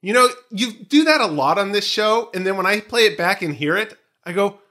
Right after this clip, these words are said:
"What is she talking about?" It's as clear as day is what I said, and then she repeats, "No,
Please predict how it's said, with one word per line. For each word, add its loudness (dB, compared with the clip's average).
"What -10
is -6
she -2
talking -4
about?" -2
It's -14
as -10
clear -6
as -6
day 2
is -10
what -4
I 0
said, -4
and -6
then -6
she -10
repeats, -12
"No, -8